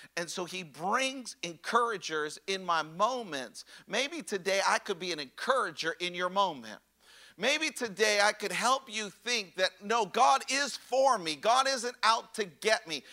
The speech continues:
God's not in heaven with his arms crossed going, "Go do it. I dare you." No, he said, "Come on, let me join you.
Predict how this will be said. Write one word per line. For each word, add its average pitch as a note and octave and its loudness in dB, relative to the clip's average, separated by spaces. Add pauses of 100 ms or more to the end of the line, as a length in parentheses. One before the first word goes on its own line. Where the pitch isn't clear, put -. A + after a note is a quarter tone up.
(220)
God's A#3+ 4
not B3+ -2
in A3+ -8
heaven G#3 0
with G#3 2
his G#3 2
arms G3+ 4
crossed G3 2
going, D3 -2
"Go F#3 0 (120)
do A#3 2
it. C#4+ 0 (380)
I F#3+ -4
dare A#3 4
you." B2+ -4 (2500)
No, G3 -2
he F#3 0
said, - -2
"Come F#3+ -8
on, F#3+ -2
let G3 -4
me G#3 -8
join A3+ -4
you. G2 -12